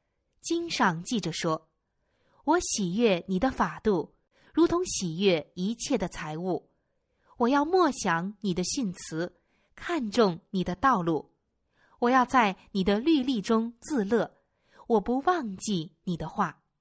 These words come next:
耶稣不为自己的权利斗争，他甘心克己，不发怨言。故此，他的工作往往被弄得过于艰辛。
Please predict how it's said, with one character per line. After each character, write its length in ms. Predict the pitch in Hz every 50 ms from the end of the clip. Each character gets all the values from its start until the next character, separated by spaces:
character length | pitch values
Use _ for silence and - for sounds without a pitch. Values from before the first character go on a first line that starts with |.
| _ _ _ _ _ _ _ _ _ _ _ _ _
耶 160 | - 302 294
稣 200 | 277 - 320 302
不 200 | 269 - 190 190
为 280 | 214 240 220 202 185 185
自 300 | - - - 349 311 277
己 160 | - 180 156
的 100 | 175 180
权 360 | - - - 175 151 151 170
利 180 | 202 220 180 -
斗 240 | - - 208 165
争， 260 | 151 - 180 165 160 165 - _ _ _ _ _ _ _ _ _ _ _ _ -
他 160 | - 277 277
甘 320 | 269 - 311 311 311 311
心 300 | 294 - - 277 277 277
克 240 | - - - 277 202
己， 340 | 196 - 156 143 143 - _ _ _ _ _ _ _
不 180 | - 330 302 240
发 280 | 202 - 220 208 196
怨 260 | 202 233 254 202 165 151
言。 260 | 147 139 143 147 190 _ _ _ _ _ _ _ _ _ _ _ _ _ _
故 180 | - 370 339
此， 440 | 302 - - - 165 156 143 - _ _ _ _ _ _
他 140 | - - -
的 100 | - 247
工 260 | - - 339 339 349
作 280 | 330 - 302 247 208 180
往 280 | 196 185 185 190 233 285
往 200 | 302 214 165 170
被 120 | 196 196
弄 220 | 202 226 214 185
得 180 | 160 160 156 151 - _ _ _
过 280 | - 226 - 277 214 170
于 280 | 160 151 156 156 165
艰 280 | 170 - - 208 185 190 185
辛。 320 | - - 175 160 156